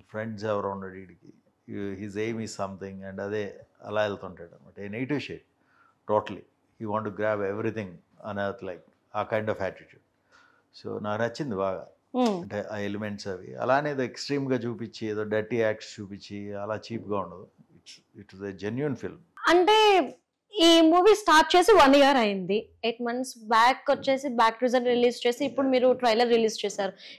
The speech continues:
Speaker 2: ఎందుకు ఇంత గ్యాప్ తీసుకున్నారు వన్ ఇయర్?
Speaker 1: అంటే, uh, actually I am into some business where my presence is more demanded, uh, more or less I have to justify, you know, both ends.
Speaker 2: ఓకే.
Speaker 1: Uh, yeah, personal challenges, all that.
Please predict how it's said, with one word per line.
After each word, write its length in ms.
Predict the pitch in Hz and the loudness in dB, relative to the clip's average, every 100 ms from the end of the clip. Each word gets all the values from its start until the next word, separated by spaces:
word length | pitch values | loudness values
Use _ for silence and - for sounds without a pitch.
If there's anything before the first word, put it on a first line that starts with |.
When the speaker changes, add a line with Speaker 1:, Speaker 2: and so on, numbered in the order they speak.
| 247 | 2
Speaker 2:
ఎందుకు 260 | 302 370 | 4 4
ఇంత 160 | 440 339 | 4 6
గ్యాప్ 320 | 294 294 302 311 | 6 6 6 2
తీసుకున్నారు 440 | 294 - 269 254 | -4 0 2 4
వన్ 200 | 247 226 | 4 4
ఇయర్? 240 | 226 226 226 - | 4 2 0 -8
Speaker 1:
అంటే, 480 | 123 147 143 151 135 | -6 -4 -2 0 0
uh, 580 | 113 107 107 107 107 101 - 110 117 | 2 2 0 -2 -6 -10 -14 -12 -8
actually 260 | 113 - 143 | -10 -4 2
I 240 | 117 113 | 4 4
am 120 | 123 120 | 2 -6
into 160 | 113 107 | -10 -10
some 140 | 104 95 104 | -10 -8 -8
business 380 | 101 113 101 101 | -8 -8 -6 -6
where 200 | 104 98 | -6 -6
my 280 | 101 104 98 | -6 -6 -4
presence 600 | 107 104 113 104 - 110 | -4 -4 -8 -12 -16 -14
is 220 | 101 92 | -14 -8
more 240 | 104 107 98 | -6 -6 -4
demanded, 380 | 104 107 107 92 90 _ _ _ 107 | -4 -2 -4 -8 -14 _ _ _ -8
uh, 460 | 98 95 98 95 101 | -6 -4 -4 -6 -8
more 120 | 104 | -6
or 160 | 104 101 | -8 -8
less 180 | 98 - | -10 -8
I 120 | 104 | -6
have 320 | 101 101 110 | -4 -4 -6
to 100 | 107 | -6
justify, 600 | 104 98 104 - 110 104 | -8 -6 -8 -8 -8 -8
you 100 | 98 | -8
know, 120 | 117 117 | -10 -6
both 200 | 107 95 | -4 -4
ends. 400 | 95 80 - - - _ _ _ _ _ | -8 -12 -20 -20 -20 _ _ _ _ _
Speaker 2:
ఓకే. 240 | - 185 | -8 -8
Speaker 1:
Uh, 60 | 185 | -8
yeah, 240 | - - - - - _ | -12 -16 -18 -20 -20 _
personal 480 | 104 98 104 101 98 - 101 | -6 -6 -10 -10 -12 -10 -4
challenges, 540 | 98 92 95 95 95 90 | -4 -4 -10 -12 -12 -8
all 180 | 98 92 | -6 -6
that. 160 | 92 98 | -8 -12